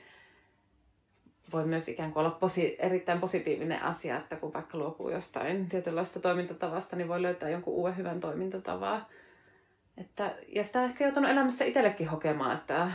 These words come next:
no nyt kun mä luovun tästä asiasta, niin tästä seuraa jotain hyvää ja, tai jotain tasaisempaa <laughs> tai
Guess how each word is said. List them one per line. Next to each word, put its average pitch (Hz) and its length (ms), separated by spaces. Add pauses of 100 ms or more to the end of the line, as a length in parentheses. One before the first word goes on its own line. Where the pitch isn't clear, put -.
no 180 60
nyt 165 200
kun 160 100
mä 165 80
luovun 156 340
tästä 175 420 (280)
asiasta, 175 580
niin 180 340
tästä - 260
seuraa 170 380
jotain 180 320
hyvää 185 300
ja, 208 200 (580)
tai 160 340 (220)
jotain 156 300
tasaisempaa 180 680 (140)
<laughs> 226 100
tai 220 180